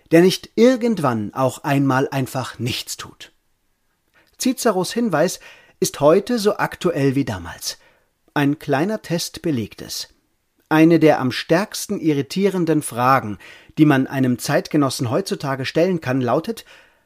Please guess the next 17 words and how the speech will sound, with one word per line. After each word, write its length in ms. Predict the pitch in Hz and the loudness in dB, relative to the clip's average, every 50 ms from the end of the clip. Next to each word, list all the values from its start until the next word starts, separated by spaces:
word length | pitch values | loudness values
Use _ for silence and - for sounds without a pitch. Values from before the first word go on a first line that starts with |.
| _ _ _ _ _ | _ _ _ _ _
"Was 400 | 139 175 233 247 - - - - | 0 0 0 0 0 -4 -8 -6
tust 380 | - 190 214 262 247 - - - | -6 -6 -4 -4 -6 -6 -4 -4
du, 300 | 254 254 254 - - _ _ | -4 -2 -4 -6 -10 _ _
wenn 280 | 156 156 196 214 214 196 | 0 2 2 2 2 0
du 260 | 208 214 220 214 - _ _ _ _ | 0 -2 -4 -6 -10 _ _ _ _
nichts 580 | 262 277 240 - - - _ - - - - | -2 -2 -2 -2 -8 -16 _ -14 -14 -12 -12
tust?" 520 | - - 107 - - - - - - - _ _ _ _ _ _ _ _ _ _ _ _ _ _ _ _ _ _ _ - - | -12 -14 -14 -14 -14 -16 -16 -16 -18 -20 _ _ _ _ _ _ _ _ _ _ _ _ _ _ _ _ _ _ _ -8 -8
Die 100 | 131 113 | -2 2
wenigsten 540 | 135 156 196 170 - - - - 131 113 107 | 2 4 4 4 2 0 -4 -4 -4 -4 -2
kommen 340 | - 120 139 170 165 139 - | 0 0 4 4 4 4 2
auf 160 | 120 123 - | -2 -4 -6
die 160 | - 113 120 | -6 -6 -6
Idee, 300 | 113 - 131 147 165 151 - - - _ _ _ | -4 2 4 4 4 4 2 -4 -18 _ _ _
einfach 500 | 165 156 127 - - 117 104 - - - _ - | 0 0 0 0 -6 -10 -10 -12 -14 -16 _ -4
nichts 480 | 151 175 160 - - - - - - | -4 -4 -4 -4 -10 -14 -16 -18 -16
zu 140 | - - 117 | -12 -14 -14
tun. 340 | - - - - - 104 | -14 -14 -18 -20 -20 -20